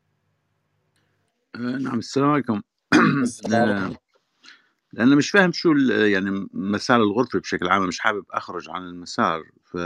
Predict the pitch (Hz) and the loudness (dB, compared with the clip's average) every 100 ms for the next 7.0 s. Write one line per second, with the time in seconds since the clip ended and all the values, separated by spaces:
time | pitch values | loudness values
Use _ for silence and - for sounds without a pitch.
0 | 87 82 78 - _ _ _ _ _ - | -4 -4 -6 -10 _ _ _ _ _ -20
1 | _ _ _ _ _ _ _ - 64 98 | _ _ _ _ _ _ _ -12 -4 -2
2 | 82 - 92 87 113 95 80 - 80 101 | -2 0 0 2 0 0 -4 -4 0 0
3 | 95 90 85 110 87 82 101 85 80 90 | 0 -2 -2 -2 0 -2 -2 -2 -4 -8
4 | - - 87 87 - 92 90 85 85 - | -10 -8 -6 -6 -6 -6 -6 -8 -12 -16
5 | _ - 101 113 113 101 - 104 90 82 | _ -6 0 0 0 -2 0 0 0 -6
6 | 90 85 - 87 82 76 - 87 80 | -6 -6 -4 -4 -4 -6 -8 -10 -10